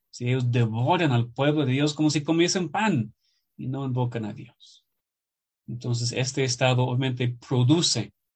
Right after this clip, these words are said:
ese tipo de acciones, esos pecados. Son ignorantes voluntariamente y malos en sus vidas.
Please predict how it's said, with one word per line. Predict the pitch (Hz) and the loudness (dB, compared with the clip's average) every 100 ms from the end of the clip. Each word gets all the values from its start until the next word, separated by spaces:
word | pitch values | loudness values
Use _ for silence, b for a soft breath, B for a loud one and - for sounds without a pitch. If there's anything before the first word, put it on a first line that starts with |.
| _ | _
ese | - 120 123 | -6 -4 -2
tipo | 123 123 120 117 110 | -2 -4 -2 -4 -4
de | 107 104 98 | -4 -4 -6
acciones, | 101 - - 139 123 120 | -8 -6 -2 0 2 0
esos | 113 104 | -4 -8
pecados. | - 113 - 120 120 104 - - _ _ _ _ _ _ _ | -10 -8 0 0 0 -6 -16 -20 _ _ _ _ _ _ _
Son | - - | -14 -6
ignorantes | 123 127 127 143 143 131 117 117 | -2 0 2 2 0 -2 -2 -4
voluntariamente | 113 117 113 110 120 151 147 139 143 143 - | -4 -2 0 0 2 4 4 2 -2 -2 -6
y | 104 | -4
malos | 101 110 139 113 - - _ _ _ _ _ - | -2 -2 -2 -2 -6 -12 _ _ _ _ _ -10
en | 113 113 | -6 -4
sus | 113 - 104 | -6 -8 -10
vidas. | 104 113 101 - - - | -6 -6 -6 -14 -16 -16